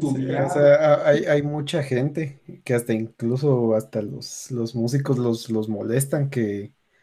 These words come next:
Speaker 1: gente así de mucho dinero que casi ni toca y compra las guitarras más caras, los amplificadores más caras.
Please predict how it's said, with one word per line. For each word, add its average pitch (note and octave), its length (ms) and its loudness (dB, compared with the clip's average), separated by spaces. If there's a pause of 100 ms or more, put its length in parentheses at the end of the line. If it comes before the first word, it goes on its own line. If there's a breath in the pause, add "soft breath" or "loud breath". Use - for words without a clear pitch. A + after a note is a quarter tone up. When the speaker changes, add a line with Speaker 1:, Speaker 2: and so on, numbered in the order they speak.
(420)
Speaker 1:
gente C3+ 260 0
así D3 140 2
de C#3+ 100 6
mucho C#3+ 380 4
dinero B2+ 420 4
que B2 140 -4
casi C3 260 0
ni A#2 160 2
toca C#3+ 540 0
y G#2+ 140 0
compra A2+ 380 -2
las A2+ 200 0
guitarras A2 460 -2
más A#2 300 2
caras, A#2 360 2
los A2 200 -6
amplificadores A2+ 580 -2
más A2+ 240 0
caras. A#2 600 -2